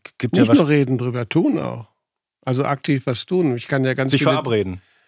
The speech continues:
Speaker 2: Na, na, also verabreden ist so eine Sache, aber ich kann Sextoys nehmen, ich kann Filme schauen, ich kann mich, ich kann erotische Literatur lesen.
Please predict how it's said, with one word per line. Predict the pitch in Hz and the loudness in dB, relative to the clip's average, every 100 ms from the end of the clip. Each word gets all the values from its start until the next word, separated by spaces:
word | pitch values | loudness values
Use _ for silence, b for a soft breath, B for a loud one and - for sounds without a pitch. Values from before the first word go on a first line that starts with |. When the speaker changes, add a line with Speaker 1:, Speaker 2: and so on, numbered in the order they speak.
| _ - | _ 0
Speaker 2:
Na, | 170 185 147 | 0 0 0
na, | 147 | 0
also | 135 | 0
verabreden | 131 131 139 - 156 147 | -2 -2 -2 0 0 2
ist | 131 | 0
so | 143 | 0
eine | 151 156 | 0 0
Sache, | 143 147 | 0 0
aber | 135 135 | 0 -4
ich | - | -2
kann | 139 131 | -2 0
Sextoys | 147 135 - 143 135 135 | -2 -2 -4 -6 -4 -4
nehmen, | 135 131 | -4 -4
ich | |
kann | - 139 | -4 -4
Filme | - 135 139 127 | -2 -2 0 -4
schauen, | 135 135 131 | -6 -6 -6
ich | 123 | -4
kann | 135 135 131 127 b b b b | -4 -4 -4 -8 b b b b
mich, | 151 113 - | -6 -4 -6
ich | - | -4
kann | - 147 143 | -2 -2 0
erotische | 151 139 147 143 143 | 0 2 2 0 0
Literatur | 147 143 131 131 139 139 | 0 0 -2 -2 0 0
lesen. | 127 131 123 123 131 | 0 -4 -4 -6 -8